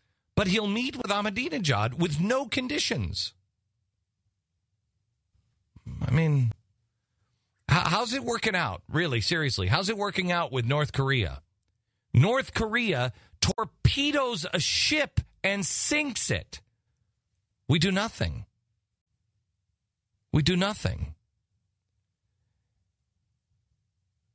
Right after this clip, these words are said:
Israel tries to stop a ship from approaching a secure area. Egypt says, "Don't approach."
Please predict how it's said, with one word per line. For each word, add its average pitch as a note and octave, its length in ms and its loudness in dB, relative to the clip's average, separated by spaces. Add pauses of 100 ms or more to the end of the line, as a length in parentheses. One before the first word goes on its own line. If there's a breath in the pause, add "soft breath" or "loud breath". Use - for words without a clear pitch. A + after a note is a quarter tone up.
Israel E3+ 560 2
tries E3+ 380 0
to C#3+ 140 0
stop - 760 0 (100)
a B2+ 120 0
ship - 460 -2 (920)
from F3 280 4
approaching G3+ 540 0
a F3 60 0
secure F#3+ 480 0
area. F#3 400 0 (1000 soft breath)
Egypt A3+ 720 0 (100)
says, F#3 400 0
"Don't G3 300 0
approach." C#3 500 -2